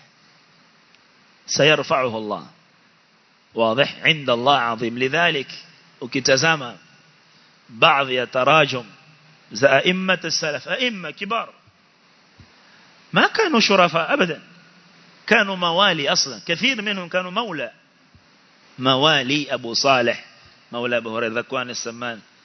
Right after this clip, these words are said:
كان مولى، فأعتق، أكوات حر، أه؟ وغيرها، مطرف بن عبد الله الشخير،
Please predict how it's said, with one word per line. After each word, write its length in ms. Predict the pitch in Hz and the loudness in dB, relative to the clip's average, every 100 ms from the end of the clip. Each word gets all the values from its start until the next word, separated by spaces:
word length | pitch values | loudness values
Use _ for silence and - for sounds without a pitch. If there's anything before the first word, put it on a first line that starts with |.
| _ - | _ -8
كان 240 | 302 294 285 | -2 -2 0
مولى، 320 | 226 151 185 - - _ _ - _ _ - | 0 0 -2 -4 -20 _ _ -20 _ _ 0
فأعتق، 760 | 175 226 208 175 180 170 160 170 _ _ _ _ _ _ 131 | 4 6 6 4 -2 -2 -6 -8 _ _ _ _ _ _ -14
أكوات 400 | 139 147 143 139 | -2 0 2 2
حر، 380 | 175 165 147 - - - - - - - - - - | 4 2 0 -6 -18 -20 -20 -20 -20 -20 -20 -8 4
أه؟ 240 | 131 170 - - - - - - _ _ 143 | 4 4 0 -14 -20 -20 -20 -20 _ _ 0
وغيرها، 960 | 160 160 214 208 185 165 165 151 127 | 2 4 4 2 2 2 2 0 -4
مطرف 640 | 123 127 165 147 139 123 - - - _ _ _ _ _ _ _ _ _ - - | -10 -2 0 2 0 -4 -10 -20 -20 _ _ _ _ _ _ _ _ _ -18 -10
بن 160 | 123 127 | -2 2
عبد 200 | 123 123 | 4 4
الله 320 | 127 143 123 | 6 6 4
الشخير، 600 | 113 - 110 - 156 | 0 -4 -4 -2 -2